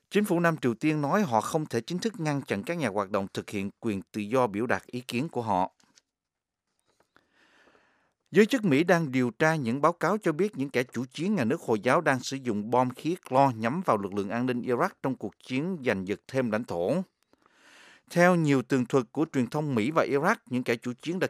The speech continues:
kích nổ loại khí này bằng bom tự chế, khiến những luồng khói màu vàng tuôn ra trong một cuộc tấn công nhắm vào cảnh sát Iraq hồi tháng trước gần Balad, phía bắc thủ đô Baghdad. Ngoại trưởng Mỹ John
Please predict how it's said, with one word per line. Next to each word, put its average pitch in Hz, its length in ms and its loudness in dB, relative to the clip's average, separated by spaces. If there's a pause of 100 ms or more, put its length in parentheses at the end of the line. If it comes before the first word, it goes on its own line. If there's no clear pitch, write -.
kích 202 160 -6
nổ 123 180 2
loại 113 200 0
khí 165 200 -6
này 127 240 0
bằng 104 260 -2
bom 127 280 0
tự 101 140 -6
chế, 127 460 0
khiến 165 260 -4
những 135 220 -2
luồng 107 200 -2
khói 113 280 -2
màu 131 180 -2
vàng 104 340 2 (460)
tuôn 151 200 6
ra 139 320 4
trong 131 200 0
một 107 120 -2
cuộc 98 180 -10
tấn 151 140 -4
công 131 260 0
nhắm 156 180 -2
vào 120 100 0
cảnh 104 180 -4
sát 156 160 -6
Iraq 135 340 -2
hồi 98 280 -2 (300)
tháng 156 260 -2
trước 196 280 0
gần 101 260 0
Balad, 127 320 2 (400)
phía 151 120 -2
bắc 165 200 0
thủ 123 100 -4
đô 117 100 2
Baghdad. 120 400 0 (960)
Ngoại 131 180 8
trưởng 143 160 2
Mỹ 156 160 4
John 165 180 4